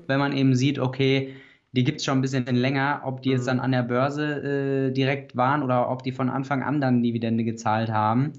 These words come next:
Speaker 1: ähm, sei mal dahingestellt. Aber sie haben's wenigstens überlebt,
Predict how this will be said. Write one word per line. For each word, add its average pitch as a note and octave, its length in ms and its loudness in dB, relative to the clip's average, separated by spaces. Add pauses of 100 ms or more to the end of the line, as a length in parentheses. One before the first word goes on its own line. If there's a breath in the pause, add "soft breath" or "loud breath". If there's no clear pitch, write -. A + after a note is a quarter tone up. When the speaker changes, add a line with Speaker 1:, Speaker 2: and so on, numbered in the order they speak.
(560 loud breath)
Speaker 1:
ähm, A#2 440 2
sei A#2+ 140 2
mal C3 120 4
dahingestellt. B2+ 680 0
Aber A#2 240 -2
sie A#2+ 180 0
haben's B2 280 0
wenigstens B2+ 440 2
überlebt, C3 720 -2